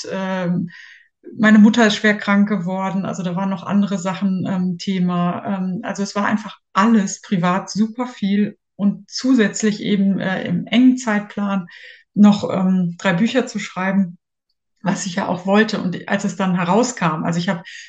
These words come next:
den letzten Band, äh, zu Ende geschrieben, während ich den zweiten lektoriert habe und bei dem ersten irgendwie die Fahne gelesen habe. Das war der Wahnsinn. Also es war ein, äh,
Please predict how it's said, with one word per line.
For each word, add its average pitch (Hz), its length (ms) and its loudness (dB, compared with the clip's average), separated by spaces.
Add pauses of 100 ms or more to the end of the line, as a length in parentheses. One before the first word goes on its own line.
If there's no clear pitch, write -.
(100)
den 185 100 2
letzten 196 360 2
Band, 185 400 2
äh, 170 280 0
zu - 140 -12
Ende 233 260 2
geschrieben, 214 540 0
während 185 380 -4
ich 185 340 -10
den 175 160 0
zweiten - 360 0
lektoriert 202 580 0
habe 208 260 0
und 180 300 -4
bei 185 160 -2
dem 175 380 0 (280)
ersten 196 360 -2
irgendwie 175 180 -4
die 180 120 -4
Fahne 196 400 2
gelesen 165 420 -4
habe. 175 120 -6
Das 175 160 -8
war 190 120 -2
der 175 200 -2
Wahnsinn. 190 560 2
Also 175 160 -6
es 175 140 -8
war 185 200 -4
ein, 175 140 -2
äh, 170 80 -8